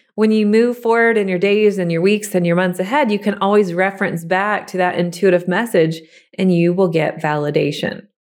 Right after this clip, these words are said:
Now, validation is really important so that you start to understand that what you're getting is truly real. And so when I work with students inside of Four Intuitive Languages or Intuition Abundance Academy,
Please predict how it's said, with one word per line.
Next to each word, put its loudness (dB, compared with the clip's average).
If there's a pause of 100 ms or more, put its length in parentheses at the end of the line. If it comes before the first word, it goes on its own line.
(440)
Now, -2
validation 0
is -2
really 2
important -2
so 0
that 2
you 0
start -4
to -6
understand 0
that -4
what 0
you're -2
getting 0
is -4
truly 0
real. 0 (360)
And -2
so 2
when 2
I 0
work -2
with -2
students 0
inside 0
of 0
Four 0
Intuitive -2
Languages 0
or 0
Intuition 0
Abundance -2
Academy, -4